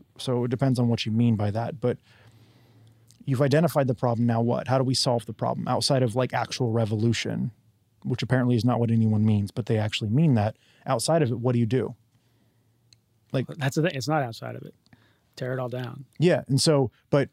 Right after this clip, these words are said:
Speaker 1: you'll never actually hear anyone with any kind of le-, legitimate power say that they wanna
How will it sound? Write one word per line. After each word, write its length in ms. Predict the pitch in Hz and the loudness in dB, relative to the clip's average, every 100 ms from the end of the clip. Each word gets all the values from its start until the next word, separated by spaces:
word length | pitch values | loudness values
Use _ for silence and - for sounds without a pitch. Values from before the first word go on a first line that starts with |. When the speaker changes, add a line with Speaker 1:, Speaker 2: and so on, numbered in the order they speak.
| _ _ | _ _
Speaker 1:
you'll 140 | 147 | 0
never 240 | 165 175 151 | 2 4 2
actually 340 | 143 - 135 | 2 0 0
hear 480 | 107 147 143 123 110 _ _ _ _ _ _ _ | 2 4 4 4 0 _ _ _ _ _ _ _
anyone 400 | 147 143 131 123 | 0 4 4 4
with 140 | 120 143 | 2 2
any 160 | 139 | 2
kind 180 | 127 120 | 2 0
of 140 | 104 | 0
le-, 160 | 110 117 | -2 -4
legitimate 560 | 131 131 117 110 107 - | -2 0 2 0 -2 -2
power 460 | - 147 123 - - | 0 2 2 -2 -8
say 300 | - 131 - | -4 -2 -2
that 220 | - - | -6 -8
they 100 | - | -6
wanna 380 | 123 - - | -4 -4 -6